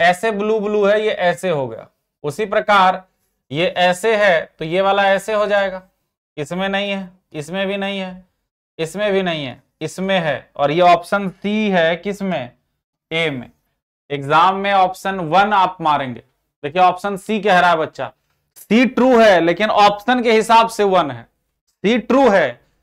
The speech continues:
लेकिन ऑप्शन के हिसाब से वन है, समझ रहे हो? यस, मुस्कान कुमारी, अजीत कुमार, इंडियन फ्लैग लवर, वर्षा सैनी, गुड्डू कुमार, वाह, क्या बात,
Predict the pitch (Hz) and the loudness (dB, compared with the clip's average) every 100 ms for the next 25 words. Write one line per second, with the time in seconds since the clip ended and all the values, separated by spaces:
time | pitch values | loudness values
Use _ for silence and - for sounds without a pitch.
0 | _ - 151 180 214 196 190 190 226 226 | _ -2 0 0 0 2 2 0 -4 -2
1 | 226 208 196 208 202 180 214 196 160 135 | 0 0 2 4 2 0 -2 2 0 0
2 | 117 110 _ - 160 214 226 196 190 220 | -10 -18 _ -6 -2 0 2 2 4 4
3 | 180 - 156 165 - 208 202 202 202 196 | 4 0 -10 -8 0 0 0 0 2 2
4 | 190 185 214 208 202 202 185 147 - 170 | 0 -2 -4 -6 -2 2 2 2 -4 -6
5 | 180 196 190 190 196 196 196 185 170 180 | -6 -6 -2 2 2 0 0 0 0 -2
6 | 180 202 196 190 190 135 - _ _ _ | -2 -4 -4 -4 -6 -10 -16 _ _ _
7 | _ _ _ - 165 165 220 202 196 165 | _ _ _ -2 0 2 2 2 2 2
8 | 123 135 214 - _ _ _ _ - 190 | 2 2 2 2 _ _ _ _ 0 4
9 | 202 214 226 - - | 6 6 6 4 -4